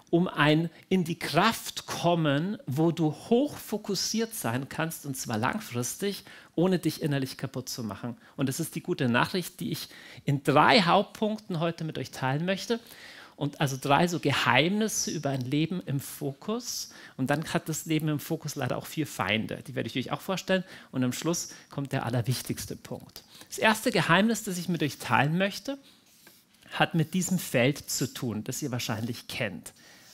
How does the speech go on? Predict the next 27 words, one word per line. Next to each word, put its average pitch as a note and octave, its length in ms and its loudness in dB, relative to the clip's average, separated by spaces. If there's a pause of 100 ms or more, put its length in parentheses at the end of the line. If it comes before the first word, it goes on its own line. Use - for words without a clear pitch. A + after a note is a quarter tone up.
Was - 220 -6
könnte C3 280 -4
das - 220 -4
hier C#3 160 -4
sein? G#2+ 320 -6 (2000)
Richtig, - 540 4
das C#3+ 180 -6
ist - 100 -4
ein F3 140 4
Fußballfeld. - 960 -6 (380)
Jetzt, E3+ 200 4
wenn F#3 120 4
du F3 80 0
genau E3+ 360 6
hinschaust, G3+ 720 4
fehlt G3+ 380 4
an D3+ 120 2
diesem C3+ 260 -2
Fußballfeld G#2 840 -2
was. G#2+ 160 -4
Fehlen C#3 160 0
natürlich C3+ 280 0
auch A#2 60 -4
die C3+ 120 -6
Spieler C#3 640 0
und B2+ 120 -6
so. B2 220 0